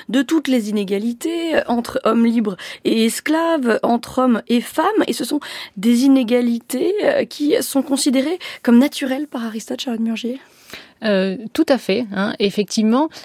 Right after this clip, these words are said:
Speaker 2: euh, le, le, l'oikos, donc la, la famille, la maisonnée, est, est,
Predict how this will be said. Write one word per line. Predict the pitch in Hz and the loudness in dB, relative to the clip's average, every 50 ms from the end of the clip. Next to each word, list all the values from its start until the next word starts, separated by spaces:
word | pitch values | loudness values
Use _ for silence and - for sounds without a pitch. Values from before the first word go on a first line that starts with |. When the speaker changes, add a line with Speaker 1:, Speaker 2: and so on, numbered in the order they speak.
| - - - | -12 -6 -2
Speaker 2:
euh, | 202 202 196 196 190 190 190 185 - - 156 160 165 - 104 107 | 0 0 2 2 0 0 -2 -4 -4 -6 -8 -10 -10 -12 -12 -10
le, | 170 196 190 180 180 175 175 175 170 170 170 160 156 - 151 120 - - - _ - | -6 -6 -4 -2 -2 -2 -2 -4 -4 -4 -6 -6 -6 -8 -8 -10 -12 -14 -18 _ -10
le, | - 190 180 180 185 180 175 175 175 170 170 - - 175 175 180 185 - 165 180 175 | -8 -6 -4 -2 -2 -2 -4 -4 -6 -6 -6 -8 -6 -6 -4 -4 -6 -6 -6 -4 0
l'oikos, | 190 202 196 165 - - 208 240 285 285 - - | 0 0 0 0 -2 -2 0 0 0 0 -2 -4
donc | 190 190 - | -4 -4 -4
la, | 175 175 175 | -4 -4 -4
la | - 185 | -4 -4
famille, | 180 - 214 208 226 277 302 | -2 0 2 4 4 4 4
la | 240 208 190 | 4 4 2
maisonnée, | 196 196 180 185 196 - 202 190 214 240 262 220 190 - - 196 196 185 170 | 2 0 0 0 -2 -2 0 0 2 2 2 2 0 0 0 0 0 2 0
est, | |
est, | 160 | -2